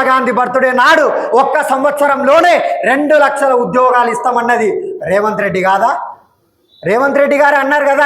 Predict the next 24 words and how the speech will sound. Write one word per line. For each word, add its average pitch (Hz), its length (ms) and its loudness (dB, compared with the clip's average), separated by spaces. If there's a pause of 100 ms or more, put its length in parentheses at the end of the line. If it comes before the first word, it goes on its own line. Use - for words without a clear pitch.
రెండు 277 180 0
లక్షల 285 220 0 (120)
ఉద్యోగాలని. 277 580 0 (440)
రెండు 254 180 -2
లక్షల 294 220 0 (100)
ఉద్యోగాలు 269 400 2
పోయినా, 247 200 0 (400)
అరవై 247 280 0
వేలు, 240 220 0
అరవై 226 360 0
వేలు. 214 140 -2 (280)
అరవై 220 320 0
వేలు 311 200 2
ఎవరి 262 240 0
అండి 220 200 -2
ఉద్యోగాలు? 196 460 0 (540)
నోటిఫికేషన్ 226 580 -2
ఇచ్చిర్రా? 226 320 0 (400)
ఎగ్జామ్ 254 360 0
పెట్టిర్రా? 247 360 0 (480)
ఏం 302 160 4
పెట్టలే 277 400 0
కదా. 220 180 0 (340)
కాబట్టి 208 300 -2